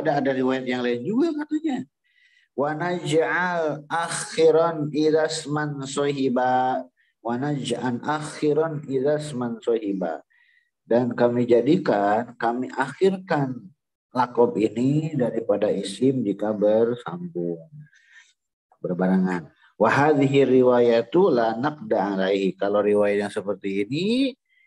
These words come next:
tidak ada kritikan di dalamnya karena memang sudah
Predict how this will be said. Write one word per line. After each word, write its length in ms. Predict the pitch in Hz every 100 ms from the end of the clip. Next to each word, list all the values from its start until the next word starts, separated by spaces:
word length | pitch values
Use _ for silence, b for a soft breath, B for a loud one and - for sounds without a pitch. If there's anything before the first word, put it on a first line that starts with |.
| _ _
tidak 400 | 104 104 95 95
ada 60 |
kritikan 640 | 95 98 95 98 - 202 208
di 80 | 131
dalamnya 480 | 110 113 165 151
karena 220 | - - _ -
memang 240 | 92 107
sudah 240 | - 127